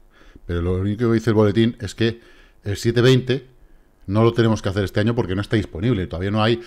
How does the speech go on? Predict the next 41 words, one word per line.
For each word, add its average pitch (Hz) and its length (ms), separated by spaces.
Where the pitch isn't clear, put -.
un 110 240
panfleto 117 560
regulado 104 680
en 82 80
condiciones 107 680
donde 90 220
poner 98 280
nuestras 104 300
cosas. - 440
Yo 95 100
creo 101 160
que 92 180
se - 140
han 107 120
metido 113 200
la 98 80
pata, 110 240
han 95 80
querido 98 180
correr 90 160
mucho 104 420
y 78 60
la 90 100
han 85 40
cagado. 71 360
El - 100
tema 107 240
de, 113 520
de 101 720
a 98 120
ver 113 160
si 110 120
aceptan 104 360
a 95 100
Binance, 104 320
que - 80
lo 85 60
van 82 120
a - 20
aceptar, 90 360
evidentemente, 87 720